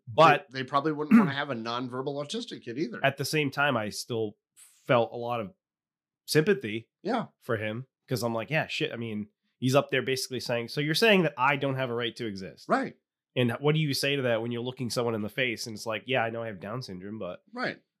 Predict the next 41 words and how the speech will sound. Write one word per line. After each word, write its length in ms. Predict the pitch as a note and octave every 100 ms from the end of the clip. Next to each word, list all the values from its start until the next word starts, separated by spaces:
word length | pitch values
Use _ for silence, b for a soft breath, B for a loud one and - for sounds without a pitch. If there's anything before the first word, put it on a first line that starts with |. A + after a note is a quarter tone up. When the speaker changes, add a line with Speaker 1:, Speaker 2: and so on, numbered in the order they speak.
| _
Speaker 1:
And 120 | G#2+
obviously 400 | A2 A#2 - B2+
he 120 | A#2+
was, 180 | B2+ A#2
he 120 | - D3+
had 160 | C#3+
Down 180 | C#3 C3+
syndrome, 260 | C3+ B2 A#2
but 60 |
he 40 | A#2
was 100 | A2+
at 80 | A2+
a 40 |
level 240 | A2 G#2+
where 160 | G#2 G#2+
he 140 | G#2
could 180 | G2+ F2 - _ _ _ _ -
Speaker 2:
Right. 440 | F#3 D3+ A2 E2+ - _ b b b
And 140 | D#3+
I 60 | D#3+
Speaker 1:
communicate 600 | C#3 D3 C#3+ C3+ C3 C3
and 320 | A#2+ A2+ A2 -
Speaker 2:
and 100 | D3+
I 60 | D#3
will 220 | D#3 F#3
say 220 | F3+ E3+
in 120 | D3 B2+
that 180 | C#3+ -
regard, 480 | B2+ C#3+ C#3+ B2
like, 400 | A#2 B2 A#2 G#2+ - _ _ _ _ _ _ -
if, 480 | C#3+ C3 C3 - _ _ _ _ _ _ _ _ _ _ _
and 140 | D3+ D#3
I, 40 | D3+ B2
and 100 | D#3
I 80 | D#3
guess 200 | E3+ F#3
I 100 | D#3+
can 140 | C#3
kinda 220 | C#3+ C#3+
understand 420 | C3 A#2+ C#3+ B2
why, 380 | A2+ A#2 A#2 A2+